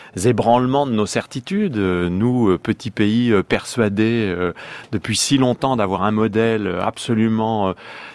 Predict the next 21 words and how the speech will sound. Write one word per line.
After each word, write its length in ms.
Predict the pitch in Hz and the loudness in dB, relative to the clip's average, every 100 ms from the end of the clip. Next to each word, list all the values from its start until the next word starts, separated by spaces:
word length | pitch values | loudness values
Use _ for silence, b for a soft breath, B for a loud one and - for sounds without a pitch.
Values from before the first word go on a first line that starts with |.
| - - | -16 -4
à 80 | 120 | -2
la 100 | 113 | 0
fois 180 | 131 | 2
original 500 | 117 117 110 123 120 110 | 4 4 2 0 0 0
et 40 | |
universel, 840 | 107 110 110 - 123 120 113 104 B B - | 0 0 -2 -2 0 2 2 -2 B B -2
nous 140 | 123 | 0
confrontons 720 | - 139 - 131 120 143 127 | 2 0 0 -4 -2 0 2
à, 60 | 104 | 2
à 260 | 104 110 | 2 0
un 40 | 110 | 0
vaste 300 | 123 117 135 | 0 0 -2
monde 260 | 127 135 | -2 0
auquel 320 | 113 104 117 113 | 0 2 0 0
nous 100 | 104 | 0
continuons 420 | 110 98 113 117 | -2 -2 -2 0
de 100 | 101 | 0
ne 120 | 92 - _ | -2 -6 _
pas 120 | - 101 | -4 -4
comprendre 460 | - 98 104 104 | -4 -8 -6 -6
grand-chose, 760 | 92 95 110 120 143 190 185 | -4 -4 -2 0 2 2 -2